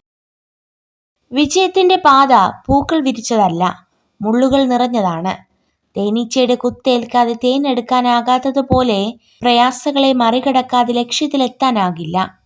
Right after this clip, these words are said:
വിജയവും പരാജയവും ജീവിതത്തിലെ രണ്ട് അവസ്ഥകൾ മാത്രമാണ്. വിജയത്തിൽ അമിതമായി ആഹ്ലാദിക്കുകയോ പരാജയത്തിൽ അമിതമായി നിരാശരാവുകയോ ചെയ്യേണ്ടതില്ല.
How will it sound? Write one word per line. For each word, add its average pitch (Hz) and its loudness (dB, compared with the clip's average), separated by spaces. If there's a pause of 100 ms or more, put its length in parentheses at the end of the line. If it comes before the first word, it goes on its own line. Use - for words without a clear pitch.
(1300)
വിജയവും 359 4
പരാജയവും 285 4
ജീവിതത്തിലെ 247 -2
രണ്ട് 247 2
അവസ്ഥകൾ 247 0
മാത്രമാണ്. 240 0 (440)
വിജയത്തിൽ 254 0
അമിതമായി 254 2
ആഹ്ലാദിക്കുകയോ 247 0 (580)
പരാജയത്തിൽ 320 4
അമിതമായി 262 2
നിരാശരാവുകയോ 247 0
ചെയ്യേണ്ടതില്ല. 190 -4